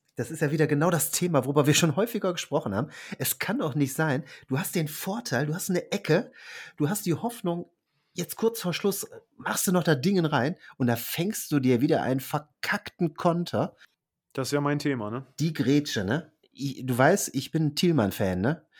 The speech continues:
Speaker 1: Aber damit hat er sich echt verewigt, der Junge.
Speaker 2: Hm, absolut.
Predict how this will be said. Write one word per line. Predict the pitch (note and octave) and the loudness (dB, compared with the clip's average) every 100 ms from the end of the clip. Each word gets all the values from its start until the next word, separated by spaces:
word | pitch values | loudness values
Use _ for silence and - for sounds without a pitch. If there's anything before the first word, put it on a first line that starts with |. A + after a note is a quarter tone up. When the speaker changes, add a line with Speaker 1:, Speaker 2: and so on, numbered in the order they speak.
| - _ - | -20 _ -4
Speaker 1:
Aber | - - | -2 0
damit | - - C#3+ C#3 | 2 4 4 4
hat | C#3+ | 2
er | A#2 | 2
sich | A#2+ | 2
echt | C#3+ | -4
verewigt, | - A2+ B2+ G2+ - | -2 2 2 0 -2
der | G2 | -2
Junge. | F#2+ F#2 F2+ _ _ _ _ - | 0 -4 -6 _ _ _ _ -12
Speaker 2:
Hm, | B2+ A#2 - | -10 -8 -8
absolut. | A#2+ - B2 G#2+ | -10 -6 -8 -8